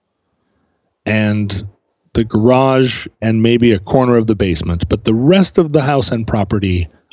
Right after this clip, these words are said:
are Grandma's universe. And you can just, it's, it's clear in every choice. You walk into the house, and from the curtain rods down, Granddad has had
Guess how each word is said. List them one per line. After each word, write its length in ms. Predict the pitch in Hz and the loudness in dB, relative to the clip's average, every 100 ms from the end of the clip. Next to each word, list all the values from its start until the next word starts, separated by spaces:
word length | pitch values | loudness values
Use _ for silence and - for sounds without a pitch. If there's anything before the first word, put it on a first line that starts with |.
| - | -6
are 260 | 95 87 | -2 -2
Grandma's 840 | 82 - 78 82 123 170 170 156 117 | -2 -4 -2 2 2 4 4 2 2
universe. 840 | 117 92 69 - 82 - - - - | 0 0 -6 -12 -14 -14 -20 -18 -4
And 120 | 107 | -2
you 80 | 120 | 0
can 140 | 131 | 0
just, 300 | 127 123 - | 2 0 0
it's, 260 | 120 117 - _ _ 135 - | -2 -2 -10 _ _ -4 -2
it's 320 | 123 117 - - _ | -2 -4 -6 -12 _
clear 480 | - - 180 190 185 | -4 2 4 6 4
in 180 | 139 123 | 2 0
every 320 | 147 156 160 156 | -2 2 2 2
choice. 640 | - 117 - - - - _ _ _ _ _ _ _ _ | -2 -6 -6 -12 -14 -16 _ _ _ _ _ _ _ _
You 120 | 110 | 2
walk 240 | 127 143 | 2 2
into 180 | 135 131 | 0 2
the 120 | 123 | 2
house, 380 | 117 117 117 - | 0 0 -2 -2
and 360 | - 92 87 90 | -6 -6 -6 -8
from 200 | 101 95 | -6 -4
the 300 | 90 87 92 95 _ _ _ _ _ _ _ _ _ | -2 -2 -2 -6 _ _ _ _ _ _ _ _ _
curtain 340 | - 202 190 | 0 2 4
rods 340 | 175 165 156 - | 4 4 0 -2
down, 520 | 104 92 87 87 85 - _ _ _ _ _ _ _ _ _ _ _ _ _ _ _ | -2 0 -2 -4 -6 -12 _ _ _ _ _ _ _ _ _ _ _ _ _ _ _
Granddad 520 | 120 127 139 135 120 | 0 2 2 2 2
has 240 | 98 101 92 | 0 -2 -2
had 360 | 92 90 87 | -2 -2 -4